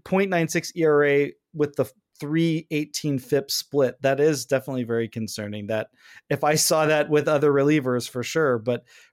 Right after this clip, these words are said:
for now, at least the first two months of the season, this is some version of, of what he's been. It's kinda, like, why the Giants held on to him despite the injury,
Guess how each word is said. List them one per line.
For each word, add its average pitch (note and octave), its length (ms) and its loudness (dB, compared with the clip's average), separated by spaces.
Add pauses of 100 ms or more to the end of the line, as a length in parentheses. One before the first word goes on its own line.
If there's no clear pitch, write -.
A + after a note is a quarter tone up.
for D3+ 100 0
now, D#3+ 640 2
at D#3 140 0
least F3+ 260 0
the F3 100 0
first E3+ 300 -4
two D#3 120 -8
months D#3+ 200 -2
of C#3 80 -8
the C#3 60 -4
season, F3 420 -2
this D#3 220 -4
is D3+ 200 -4 (1300)
some F#3+ 420 0
version E3+ 480 2
of, C3+ 220 2 (140)
of D3 240 0
what C#3+ 200 0
he's C3 220 -2
been. C3 400 0
It's - 280 -6
kinda, C3+ 280 -4
like, B2 180 0
why B2 220 2
the B2 80 0
Giants B2 460 -2
held A#2+ 180 -2
on C#3+ 240 0
to C3+ 180 -2
him C3 240 -2 (220)
despite C3+ 320 -2
the B2 140 -4
injury, C3+ 420 -2